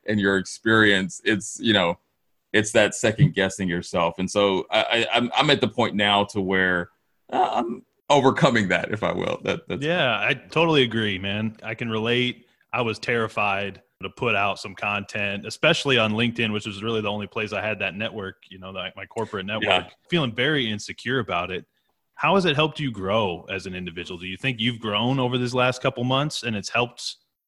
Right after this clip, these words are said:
Speaker 2: kind of shape some of your perspectives and, and, uh, skills on leadership?
Speaker 1: Yeah, I've had a few experiences, professional experiences in my life where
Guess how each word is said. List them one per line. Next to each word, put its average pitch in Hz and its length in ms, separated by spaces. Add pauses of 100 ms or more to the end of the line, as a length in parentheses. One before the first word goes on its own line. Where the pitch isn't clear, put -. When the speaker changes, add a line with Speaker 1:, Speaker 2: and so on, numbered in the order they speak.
(100)
Speaker 2:
kind 117 100
of 107 60
shape 135 300
some 131 140
of 127 40
your 131 140
perspectives 127 760
and, 98 260 (100)
and, 104 160
uh, - 20 (240)
skills 131 360
on 120 120
leadership? 135 480 (540)
Speaker 1:
Yeah, 156 540
I've 196 200
had 165 420
a 120 80
few 123 320
experiences, 107 1000 (120)
professional 117 640
experiences 101 640
in 107 180
my 95 140
life 95 640 (100)
where 95 720